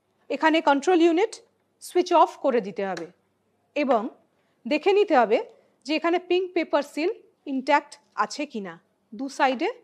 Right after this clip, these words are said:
এই পিঙ্ক পেপার সিলটা থাকতে হবে। ভিভিপ্যাটের ক্ষেত্রে দুটো জিনিস দেখতে হবে, এই পেছন দিকে ব্যাটারিটা ইনস্টলড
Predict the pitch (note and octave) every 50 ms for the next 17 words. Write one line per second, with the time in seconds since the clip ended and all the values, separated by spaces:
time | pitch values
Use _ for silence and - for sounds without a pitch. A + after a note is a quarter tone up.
0 | _ _ _ _ _ _ - B3+ B3 B3 D#4 E4 E4 D4+ - D4 C4 C4+ C4 B3
1 | B3+ - C#4 B3+ A#3+ G#4 A4 - - A3 - - _ - F#3+ E3+ E3+ D#3+ E3+ -
2 | _ _ _ _ _ _ _ _ _ _ _ _ _ _ _ _ _ _ _ _
3 | _ _ _ _ _ _ _ _ _ _ _ _ _ _ _ _ _ _ _ _
4 | _ A3 G#3 C#4 D4 D#4 F4 F4+ F#4+ F#4 F#4+ G4+ F#4 - D4 C4 - - C4+ F#4+
5 | A4 F#4 A#3+ A#3+ C#4 C4 D#4+ F4+ C4+ E4 E4 E4+ E4+ - - A3 A3+ A3 - -
6 | A#3+ A3+ A3+ G#3+ D4+ A#4+ - _ _ _ _ _ _ _ _ _ _ _ _ _
7 | C4+ C4+ - D#4+ D4+ - F4+ F4+ E4+ E4+ F4+ F#4 F#4+ G4 G4+ G4 - _ _ -
8 | F#3+ A#3 A#3+ - - F4 F4+ F4+ F#4 F4 D4+ C4+ B3+ - - E4 D#4 D#4+ F4